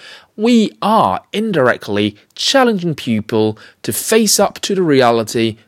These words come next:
of their own agency. Since coming to McCullough, I have been challenged in my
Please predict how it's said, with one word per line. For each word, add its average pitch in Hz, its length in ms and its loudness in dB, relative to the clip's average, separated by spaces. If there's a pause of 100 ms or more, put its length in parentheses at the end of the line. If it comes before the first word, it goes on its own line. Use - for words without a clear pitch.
(120)
of 107 60 -10
their 110 260 -4
own 135 340 0
agency. 92 720 -8 (960)
Since - 300 -2
coming 240 340 -4
to 208 100 0
McCullough, 156 520 0 (160)
I 131 100 -4
have - 320 -4
been 170 240 -2 (120)
challenged 143 540 0
in 101 100 -4
my 98 180 -2